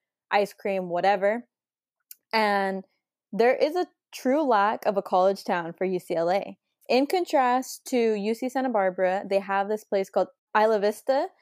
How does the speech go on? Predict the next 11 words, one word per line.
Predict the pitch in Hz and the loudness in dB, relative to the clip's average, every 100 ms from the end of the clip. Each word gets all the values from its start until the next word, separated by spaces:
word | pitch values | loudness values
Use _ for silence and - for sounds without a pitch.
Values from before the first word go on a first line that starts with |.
| _ _ - | _ _ -8
where | 190 208 208 196 190 180 - _ _ | 0 2 4 2 0 -2 -6 _ _
all | 240 247 254 | 0 2 4
of | 262 | 2
the | 240 | 0
students, | 247 - 233 220 214 214 - | -4 -2 -2 -2 -4 -8 -8
when | - 196 | -4 0
they're, | 190 180 | 0 0
like, | - 190 | -4 -4
drinking | 302 311 285 294 277 262 247 | 0 0 0 0 2 0 0
or | 202 | -2
maybe | 196 190 190 180 | -2 -2 -2 -2